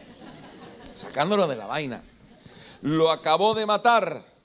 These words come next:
y le cortó con ella la cabeza. Y cuando los filisteos, que eran el enemigo, vieron que su paladín había muerto,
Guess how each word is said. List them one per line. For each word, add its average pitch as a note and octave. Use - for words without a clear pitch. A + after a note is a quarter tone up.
y E3+
le E3+
cortó B3+
con G#3
ella B3+
la G3+
cabeza. G#3
Y B2+
cuando A#3
los F3
filisteos, G#3
que F3+
eran G3
el F#3
enemigo, E3
vieron F3
que D3
su -
paladín D#3
había D3+
muerto, D3+